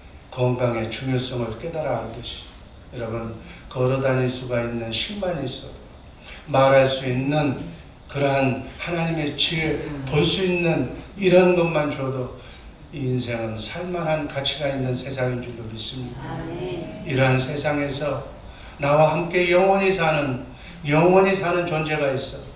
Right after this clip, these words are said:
Speaker 1: 나에게 영향력을 주는, 나에게 영원한 생명을 주는 그분이 있어. 그분이 우리 하나님, 그분이 알고 보니까 우리 아버지더라, 그 얘기예요. 여러분과 나의 아버지는 정말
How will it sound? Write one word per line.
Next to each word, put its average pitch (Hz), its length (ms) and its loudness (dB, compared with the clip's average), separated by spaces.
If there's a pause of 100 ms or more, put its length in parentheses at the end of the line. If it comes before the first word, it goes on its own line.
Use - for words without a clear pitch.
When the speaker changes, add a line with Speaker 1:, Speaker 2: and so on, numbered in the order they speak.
(320)
Speaker 1:
나에게 165 500 6
영향력을 180 600 6
주는, 156 480 -4 (360)
나에게 175 540 6
영원한 190 380 8
생명을 208 480 -2
주는 165 360 -2 (200)
그분이 156 400 -6
있어. 131 260 -8 (340)
그분이 131 360 -2
우리 120 220 -2
하나님, 156 600 -4 (260)
그분이 131 560 -2
알고 147 440 0
보니까 156 520 -2 (120)
우리 131 200 0
아버지더라, 123 720 -2
그 113 60 -4
얘기예요. 117 180 -10 (1000)
여러분과 147 400 4
나의 147 300 6
아버지는 151 580 0 (400)
정말 151 580 0